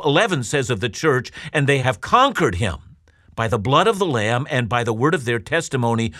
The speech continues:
for they loved not their lives even unto death." And that's exactly what Jesus is telling his disciples at Caesarea Philippi. This is going to cost you dearly. Now look, every human being has a natural impulse. It's,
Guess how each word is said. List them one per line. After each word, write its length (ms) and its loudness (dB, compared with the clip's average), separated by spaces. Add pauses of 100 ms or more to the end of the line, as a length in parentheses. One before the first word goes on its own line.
for 640 4 (220)
they 240 2
loved 420 4
not 360 4
their 220 4
lives 440 2
even 360 -2
unto 360 -2
death." 560 -6 (640)
And 60 -6
that's 200 -2
exactly 560 -2
what 160 -2
Jesus 400 -6
is 80 -8
telling 320 0
his 160 -2
disciples 580 -6
at 100 -8
Caesarea 500 0
Philippi. 680 -2 (560)
This 240 2
is 100 -6
going 200 2
to 60 2
cost 440 -2
you 80 -2
dearly. 560 0 (340)
Now 80 -4
look, 180 -2 (280)
every 320 0
human 300 -4
being 240 -4
has 160 -4
a 60 -2
natural 500 -4
impulse. 520 -8
It's, 160 -14